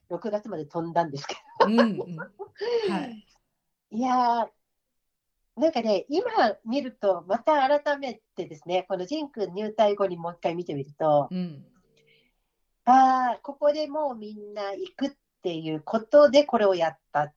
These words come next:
Speaker 1: ていう
Speaker 2: うん。
Speaker 1: のがよくわかりますね。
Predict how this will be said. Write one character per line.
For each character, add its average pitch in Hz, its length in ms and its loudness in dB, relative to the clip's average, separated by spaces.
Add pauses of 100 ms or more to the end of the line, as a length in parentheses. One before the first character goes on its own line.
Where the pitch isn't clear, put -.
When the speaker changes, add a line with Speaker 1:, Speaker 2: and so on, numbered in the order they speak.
Speaker 1:
て 131 80 -18
い 107 60 -20 (120)
う 127 300 -16
Speaker 2:
う 196 80 -4
ん。 202 760 -4 (540)
Speaker 1:
の 185 80 4
が 160 120 2 (380)
よ 180 160 -2
く 147 100 -8
わ 131 80 -10
か 147 100 -4
り 131 40 -10
ま 135 120 -16
す - 120 -20
ね。 135 160 -20